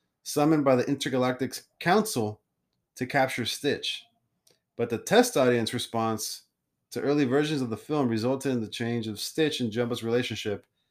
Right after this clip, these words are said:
to that of creation and creator, respectively. I don't like that kind of writing.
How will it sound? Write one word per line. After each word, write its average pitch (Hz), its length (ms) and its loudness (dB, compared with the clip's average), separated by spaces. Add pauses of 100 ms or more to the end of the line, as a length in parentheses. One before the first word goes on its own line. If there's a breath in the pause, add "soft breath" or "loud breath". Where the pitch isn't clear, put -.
(560)
to 123 120 -4
that 120 240 4
of 120 200 0
creation 123 580 2
and 117 120 0
creator, 104 580 -2 (100)
respectively. 90 400 -12 (1800)
I 110 60 -6
don't 107 80 -4
like 104 120 -6
that - 140 -12
kind - 160 -12
of - 40 -16
writing. - 260 -12